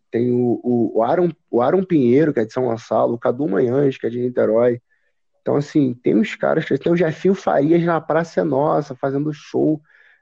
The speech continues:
e lotados aí pelo Brasil. Então, assim, tem umas referências que a gente, né, pega como referências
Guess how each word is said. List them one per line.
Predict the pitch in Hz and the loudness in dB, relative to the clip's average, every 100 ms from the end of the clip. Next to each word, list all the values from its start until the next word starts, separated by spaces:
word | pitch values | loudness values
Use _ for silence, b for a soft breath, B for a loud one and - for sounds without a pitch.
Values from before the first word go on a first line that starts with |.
| b | b
e | - | -12
lotados | 113 131 143 120 120 131 127 | -2 -2 0 0 0 0 -2
aí | 117 | -2
pelo | 117 123 123 | -2 -4 -2
Brasil. | 127 127 110 - 101 123 147 113 - _ _ _ _ _ _ | -2 -2 -2 -6 -6 -2 -2 -4 -8 _ _ _ _ _ _
Então, | 127 | -4
assim, | 147 - 180 147 95 _ _ _ _ _ _ _ _ | -4 0 0 0 -2 _ _ _ _ _ _ _ _
tem | 143 | -2
umas | 147 151 | 0 0
referências | 165 226 240 170 185 202 | 0 0 2 0 -2 -4
que | - | -2
a | |
gente, | 180 180 175 190 226 _ | -2 -2 -2 -4 -6 _
né, | - 151 160 | -2 0 0
pega | 160 127 139 | -2 -4 -4
como | - 147 | -4 -2
referências | 147 147 139 131 139 147 | -2 -2 -2 -4 -6 -8